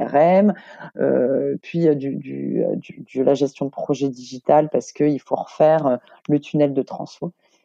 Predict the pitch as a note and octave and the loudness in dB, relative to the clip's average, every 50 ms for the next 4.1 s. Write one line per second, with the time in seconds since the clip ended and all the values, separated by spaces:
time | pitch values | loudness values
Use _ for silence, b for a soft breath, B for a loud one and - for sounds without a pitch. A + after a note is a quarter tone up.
0 | _ _ - E3 D#3 E3 F3 F3 - - - _ _ _ _ - - - - F#3 | _ _ 0 2 4 4 2 2 -2 -8 -14 _ _ _ _ -20 -4 -2 -2 0
1 | - - A#3+ B3 A#3+ - G3+ F#3 - - F3+ G#3+ C4 D4+ - _ - F3+ D#3 D#3 | 2 2 0 0 0 -2 -4 -4 -4 -2 -2 -2 -2 -4 -6 _ 0 2 2 2
2 | D#3 D3+ D3+ D3 C#3+ C#3 - - F3+ G3+ G#3+ A3 F#3+ E3 - - - D#3+ D#3 D3 | 2 2 2 0 0 -2 -2 2 4 4 6 6 4 2 2 2 2 2 2 2
3 | C#3 C#3 C3+ C3 C3 C3 - - - - - G3 G#3+ A3 G3+ E3 C#3+ D3 - - | 0 0 0 -2 -2 -2 -4 -4 -2 0 2 2 2 2 2 0 0 -2 -2 -6
4 | - - | -12 -20